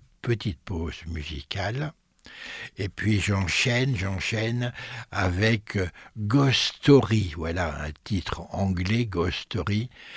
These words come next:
C'est de Siri Hudstwet.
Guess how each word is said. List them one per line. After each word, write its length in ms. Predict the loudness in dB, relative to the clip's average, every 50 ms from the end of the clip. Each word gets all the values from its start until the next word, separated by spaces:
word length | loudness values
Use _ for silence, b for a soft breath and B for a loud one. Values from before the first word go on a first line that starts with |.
| B B B B B B
C'est 220 | B 0 0 2
de 240 | 4 4 4 4 4
Siri 760 | 4 2 4 6 8 8 8 8 8 8 6 6 6 2 -2 _ _ 2
Hudstwet. 1300 | 2 4 4 4 2 0 0 0 -4 -6 -8 -8 -12 -14 -16 -16 -18 -12 -6 -2 0 2 2 2 2